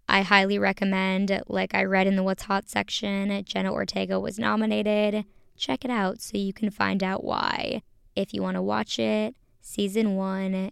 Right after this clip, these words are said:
is on Netflix. All right, guys, next up for What's Good, the other show that everyone has been talking about, because like I said, the finale just dropped on H B O this past Sunday. That is The White Lotus Season two.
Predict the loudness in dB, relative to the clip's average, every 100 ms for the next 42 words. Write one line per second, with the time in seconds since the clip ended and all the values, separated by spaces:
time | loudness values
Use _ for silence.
0 | -6 -6 -2 -2 0 -2 -4 -8 -6 -4
1 | -6 -8 -12 -12 -14 -20 _ _ _ _
2 | _ _ _ _ _ _ 2 6 6 4
3 | 4 2 4 2 0 -2 -4 0 0 0
4 | 0 0 2 0 0 -2 -2 -2 0 0
5 | 0 -2 -4 -6 0 2 4 4 2 2
6 | 0 0 0 0 0 -2 -2 0 -2 -2
7 | -4 -2 0 2 0 -2 -8 -6 -4 -2
8 | -2 -2 0 0 0 -4 -2 -2 0 -2
9 | -2 -4 -2 -2 -2 -2 -6 -4 -2 -4
10 | -4 -2 0 0 0 0 -2 _ -4 -4
11 | -2 -4 -4 -2 0 2 2 0 0 2
12 | 2 2 -4 -20 _ -8 0 2 2 0
13 | -2 2 2 2 2 2 4 2 0 -4
14 | -4 -4 0 2 2 2 2 4 4 4
15 | 2